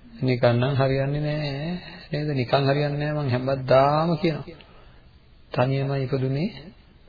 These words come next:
තනියමමයි ඔය කිවට ජීවත් වෙන්නේ. නේද? තනියමයි මැරෙන්නේ. ඔය ළඟ ඉන්නවා කියවර කාටවත් අපිට ලං වෙන්න බෑ. හ්ම්,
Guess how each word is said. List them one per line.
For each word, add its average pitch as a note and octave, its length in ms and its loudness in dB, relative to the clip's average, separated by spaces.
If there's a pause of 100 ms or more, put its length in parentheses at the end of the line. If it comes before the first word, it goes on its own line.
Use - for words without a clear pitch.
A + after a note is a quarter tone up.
(160)
තනියමමයි C3+ 640 0 (580)
ඔය C#3+ 160 0
කිවට C#3+ 260 -2
ජීවත් D#3+ 320 2
වෙන්නේ. C3 360 -2 (640)
නේද? E3+ 260 -6 (520)
තනියමයි C#3+ 640 4
මැරෙන්නේ. D#3 480 6
ඔය D3+ 100 4
ළඟ C#3+ 220 2
ඉන්නවා D3 340 2
කියවර D3+ 260 4
කාටවත් D3 420 4
අපිට D#3+ 220 2
ලං D#3+ 240 4
වෙන්න E3+ 280 0
බෑ. E3 320 4 (1080)
හ්ම්, F3 400 -6